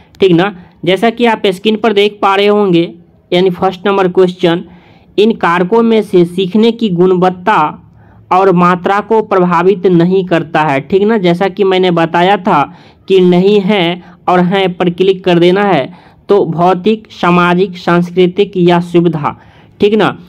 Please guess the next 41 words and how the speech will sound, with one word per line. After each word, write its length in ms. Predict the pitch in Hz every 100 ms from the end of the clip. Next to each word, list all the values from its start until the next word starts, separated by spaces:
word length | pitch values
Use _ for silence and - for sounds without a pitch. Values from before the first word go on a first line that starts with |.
| - -
तो 120 | 220
इसमें 460 | 220 196 202 226 233
जो 120 | 233
हो 160 | 196 202
जाएगा 420 | 202 185 165 185 -
ये 140 | 180 208
आपका 360 | 185 180 202 190
भौतिक 500 | 160 160 170 214 -
हो 120 | 170
जाएगा, 300 | 160 139 135
ठीक 220 | 143 220
ना। 120 | 202 135 - - _ -
क्या 120 | 190
हो 120 | 190
जाएगा, 280 | 190 196 226 - -
एक 360 | 185 196 196 180 175 - -
इन 140 | 190 196
कारकों 440 | 180 165 175 208
में 140 | 220 208
जो 120 | 196
सीखने 400 | - 165 196 208
की 120 | 208
गुणवत्ता 680 | 165 170 165 165 - - 208
और 160 | 175 170
मात्रा 440 | 160 165 165 202
को 160 | 202 208
प्रभावित 560 | 180 165 165 180 180 151
नहीं 400 | 147 147 180 214
करता 360 | 190 180 202 190
है, 200 | 202 214 - - -
ये 180 | 165 190 190
आपकी 400 | 170 175 202 180
क्या 180 | 190 185
हो 100 | 180
जाएगा, 300 | 180 180 214
ये 160 | 185 175
आपकी 360 | 160 160 196 180
भौतिक 460 | 165 160 156 190
हो 140 | 170 143
जाएगा, 320 | 127 110 117
ठीक। 320 | 208 202 -